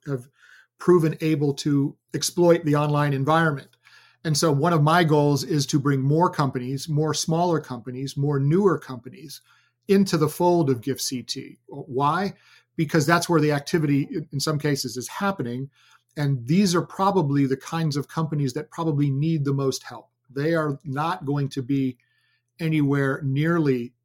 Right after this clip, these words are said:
as well resourced as a Facebook or a Google will be.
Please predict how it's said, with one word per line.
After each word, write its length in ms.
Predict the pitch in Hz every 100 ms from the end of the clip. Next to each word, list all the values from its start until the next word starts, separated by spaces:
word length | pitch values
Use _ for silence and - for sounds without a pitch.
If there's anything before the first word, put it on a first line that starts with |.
| _ -
as 160 | 131 123
well 180 | 143
resourced 560 | 131 127 - 143 139 - 147
as 160 | 123
a 40 | 131
Facebook 540 | - 139 127 - 139 - -
or 260 | 135 131
a 60 | 127
Google 420 | 123 160 143 127
will 180 | 120 123
be. 320 | - 139